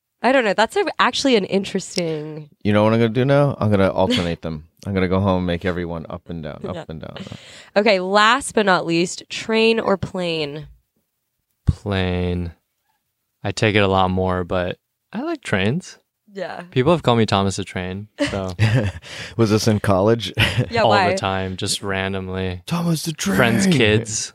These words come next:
Speaker 3: love Thomas the Train, and, you know, they point at me, "Look, it's Thomas." It's like, "Wait, he's not a train."
Speaker 1: That's
Speaker 3: <laughs>
Speaker 1: right. There was that train that kids, it was a show, or was it a book?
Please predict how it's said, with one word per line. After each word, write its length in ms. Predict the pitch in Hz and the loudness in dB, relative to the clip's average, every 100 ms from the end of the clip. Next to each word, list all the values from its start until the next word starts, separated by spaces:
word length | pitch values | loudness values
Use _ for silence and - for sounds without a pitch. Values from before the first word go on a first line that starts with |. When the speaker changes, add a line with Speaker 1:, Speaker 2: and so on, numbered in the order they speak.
| - | -6
Speaker 3:
love 240 | 104 98 | -2 -2
Thomas 380 | - 95 95 - | -2 -4 -4 -6
the 60 | 98 | -8
Train, 480 | - 98 95 95 101 | -4 -2 0 0 -2
and, 440 | 98 95 95 131 - | -4 -8 -10 -18 -12
you 100 | 107 | -6
know, 160 | 90 87 | -4 -2
they 160 | 92 | -2
point 300 | 87 - 92 | -4 -2 -2
at 80 | 92 | -2
me, 160 | 98 113 | -4 -2
"Look, 280 | 160 208 | 0 0
it's 160 | 170 - | -2 -6
Thomas." 640 | - 190 196 185 123 - | -4 -2 0 2 0 -2
It's 120 | - 87 | -8 -10
like, 80 | - - | -8 -2
"Wait, 200 | 226 202 | 2 4
he's 180 | 214 | 4
not 200 | 202 196 170 | 2 2 -2
a 40 | |
train." 600 | - - 147 151 175 190 | -4 -6 -4 -2 -4 -4
Speaker 1:
That's 260 | 277 302 - | 0 0 0
Speaker 3:
<laughs> 0 | |
Speaker 1:
right. 300 | 262 302 311 | 2 2 2
There 160 | 285 254 | 2 2
was 220 | 254 269 | 0 2
that 260 | 302 269 | 2 2
train 960 | - - - 226 220 220 220 208 208 196 - | -2 -8 -4 -4 -2 -2 -2 -4 -6 -8 -2
that 200 | 214 - - | -2 -2 -10
kids, 520 | - - 226 208 - - | -10 -2 -2 -2 -10 -4
it 60 | |
was 160 | 233 220 | -2 0
a 60 | |
show, 600 | 226 - 285 240 139 156 190 | -2 2 4 4 2 -2 -2
or 80 | 220 | 0
was 140 | 240 | 0
it 80 | 240 | -2
a 40 | |
book? 500 | 247 285 - - - | -2 0 0 -2 -18